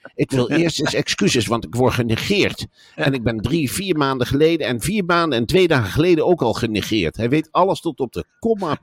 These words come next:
Speaker 2: weet
Speaker 1: precies.
Speaker 2: precies wanneer die genegeerd is, door wie en bij welke gelegenheid.
Speaker 1: En het gekke is dat allemaal van die, eh, geen stijlachtigen, die lopen ook achter hem aan alsof hij de nieuwe Messias is.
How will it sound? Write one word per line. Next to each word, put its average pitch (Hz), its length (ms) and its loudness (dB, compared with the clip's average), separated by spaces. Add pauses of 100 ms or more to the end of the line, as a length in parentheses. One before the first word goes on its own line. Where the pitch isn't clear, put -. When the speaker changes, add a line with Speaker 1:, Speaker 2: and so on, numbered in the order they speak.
Speaker 2:
weet 131 140 6
Speaker 1:
precies. 135 240 -8
Speaker 2:
precies 160 200 2
wanneer 143 300 2
die 131 100 -4
genegeerd 139 600 -2
is, 120 160 -4
door 117 280 2
wie 123 260 -4 (220)
en 123 140 -4
bij 120 120 4
welke 120 300 0
gelegenheid. 107 880 -2 (240)
Speaker 1:
En 131 100 -2
het 127 120 0
gekke 165 340 -4
is 101 120 -2
dat 104 180 -4
allemaal 151 260 -2
van 113 160 -4
die, 92 220 -4
eh, 98 120 -4
geen 123 340 -2
stijlachtigen, 139 840 0
die 123 140 0
lopen 127 340 2
ook 131 240 0
achter 139 300 -4
hem 113 140 -2
aan 131 300 -2
alsof 117 280 -2
hij 117 80 -2
de 117 120 -2
nieuwe 127 260 -2
Messias 110 580 -4
is. - 280 -12